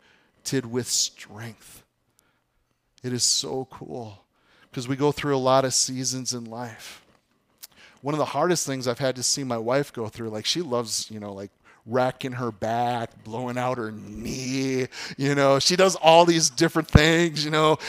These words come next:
she can't even move, she's, like, eating food off the floor and stuff. But it, having our babies, you know, like, they let the dudes in, you know, the room now, like,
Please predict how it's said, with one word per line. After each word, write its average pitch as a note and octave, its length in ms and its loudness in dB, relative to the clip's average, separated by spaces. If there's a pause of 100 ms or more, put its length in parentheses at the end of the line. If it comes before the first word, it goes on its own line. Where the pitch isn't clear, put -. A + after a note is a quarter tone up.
(220)
she - 140 2
can't E3+ 160 6
even C#3+ 160 2
move, D3+ 340 6
she's, B2 180 0
like, C3+ 280 -2
eating C3+ 340 -12
food C#3+ 300 2
off C#3 240 4
the B2 80 -2
floor C3+ 580 2 (460)
and C3 100 -10
stuff. C3 540 4 (500)
But F3 140 8
it, F3 200 6 (580)
having A3 500 6
our F3+ 160 10
babies, E3 1080 6 (200)
you D#3+ 160 2
know, E3 300 8 (120)
like, E3 180 4
they G#3+ 120 12
let A#3 220 10
the F#3 100 6
dudes F#3 460 4 (200)
in, G3 520 8 (320)
you D#3+ 180 4
know, D#3+ 260 6 (160)
the C#3+ 280 10
room F#3 640 4
now, G#3 500 10
like, D3+ 540 6